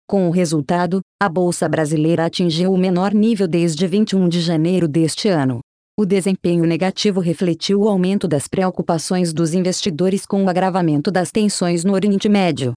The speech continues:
A crise envolvendo Irã, Israel e Estados Unidos elevou a cautela nos mercados globais e estimulou a busca por ativos considerados mais seguros, reduzindo o interesse por aplicações em países emergentes.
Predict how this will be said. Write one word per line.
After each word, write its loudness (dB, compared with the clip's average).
A 0
crise 0
envolvendo 0
Irã, 0
Israel 0
e 0
Estados -2
Unidos 0
elevou 0
a -2
cautela 0
nos 2
mercados 0
globais 0
e 4
estimulou 0
a -2
busca -4
por -2
ativos -2
considerados 0
mais 0
seguros, 0
reduzindo 0
o 2
interesse 0
por 0
aplicações -2
em 0
países -2
emergentes. -2